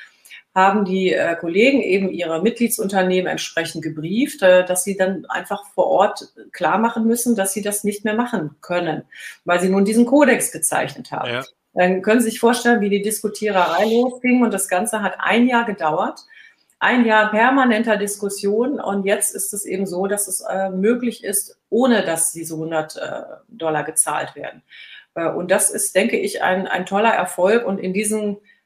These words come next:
Speaker 1: wenn Sie so mögen, kleinen Schritten müssen wir uns da einfach fortbewegen.
Speaker 2: Ja. Nochmal zurück zu unserem Hauptthema, Corporate Governance und Immobilienwirtschaft.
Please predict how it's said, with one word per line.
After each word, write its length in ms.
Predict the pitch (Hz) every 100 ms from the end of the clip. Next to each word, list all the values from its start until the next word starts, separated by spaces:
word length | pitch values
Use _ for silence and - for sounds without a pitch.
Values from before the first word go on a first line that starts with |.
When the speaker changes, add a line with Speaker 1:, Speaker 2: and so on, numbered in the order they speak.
| -
Speaker 1:
wenn 140 | 196
Sie 80 | 202
so 120 | 190
mögen, 320 | 190 202 233
kleinen 400 | 240 185 180 233
Schritten 680 | 240 - 202 - 269 285 - -
müssen 280 | 214 240 240
wir 80 | -
uns 200 | 190 -
da 80 | 180
einfach 420 | 160 - 185 -
fortbewegen. 540 | 180 180 143 - _ _ _ _ _ _ -
Speaker 2:
Ja. 320 | 101 92 95 123 - - - - -
Nochmal 440 | 151 131 170 160
zurück 460 | 156 151 139 170 -
zu 160 | - 180
unserem 500 | 160 147 147 156 131
Hauptthema, 840 | 127 175 _ - 190 196 190 185
Corporate 560 | - 156 156 - 143 -
Governance 580 | 135 147 147 147 147 156
und 80 |
Immobilienwirtschaft. 1120 | 156 135 123 120 151 165 156 156 - 165 156